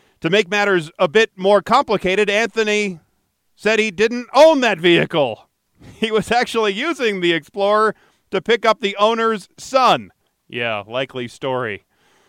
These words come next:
The vehicle just recently had both tires replaced and some work done. He said the mechanic has already apologized for that tire problem. I,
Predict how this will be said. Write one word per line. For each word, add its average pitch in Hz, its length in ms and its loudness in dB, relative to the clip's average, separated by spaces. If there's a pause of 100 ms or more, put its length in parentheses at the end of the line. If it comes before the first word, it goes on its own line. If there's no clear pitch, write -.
(320)
The 143 100 -4
vehicle 190 460 2
just 170 360 -2
recently 185 500 -2
had 156 200 -2
both 175 220 2
tires 160 400 0
replaced 190 640 -6
and 156 400 -2
some 143 200 -4
work 202 240 -2
done. 190 360 0
He 156 160 -4
said 160 220 -4
the 139 60 -6
mechanic 170 460 -4
has 147 140 -6
already 175 340 0
apologized 135 880 -4 (580)
for 151 200 -4
that 147 200 -2
tire 160 360 -4
problem. 131 480 -2
I, 143 220 -4